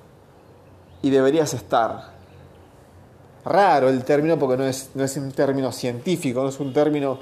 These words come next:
que nace la psicología, pero hoy en día se está tomando todo casi a literal, ¿no? Como que lo que viene de las redes sociales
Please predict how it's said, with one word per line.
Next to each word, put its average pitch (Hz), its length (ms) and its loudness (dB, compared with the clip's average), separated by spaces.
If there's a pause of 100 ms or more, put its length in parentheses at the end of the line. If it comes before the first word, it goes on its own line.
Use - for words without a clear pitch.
(380)
que 135 100 -2
nace 131 220 -4
la 120 120 -2
psicología, 127 760 -2 (920)
pero 123 680 2 (1160)
hoy 143 160 0
en 139 80 -2
día 160 120 2
se 151 120 -6
está 135 100 0
tomando 135 300 0
todo 147 280 0
casi 139 280 -4
a 120 60 0
literal, 123 460 0
¿no? 127 160 -2
Como 131 220 -2
que 120 80 0
lo 117 140 0
que 135 100 0
viene 151 240 0
de 135 140 2
las 120 180 -2
redes 156 160 2
sociales 151 460 -2